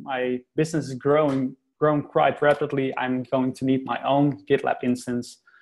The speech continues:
Um, this is for you, and you will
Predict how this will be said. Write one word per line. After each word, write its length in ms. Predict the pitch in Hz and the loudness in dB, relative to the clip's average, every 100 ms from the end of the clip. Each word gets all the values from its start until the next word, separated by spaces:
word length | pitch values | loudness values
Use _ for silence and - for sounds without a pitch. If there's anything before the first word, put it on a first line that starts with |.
| _ _ _ - | _ _ _ -4
Um, 380 | 110 110 113 127 | -2 -2 -4 -8
this 360 | 139 131 147 135 | 0 2 2 0
is 80 | |
for 180 | - 127 | -2 0
you, 400 | 127 202 214 208 - _ _ _ | 4 6 4 2 -10 _ _ _
and 240 | 135 131 131 | 4 6 6
you 80 | 156 | 6
will 180 | 147 | 4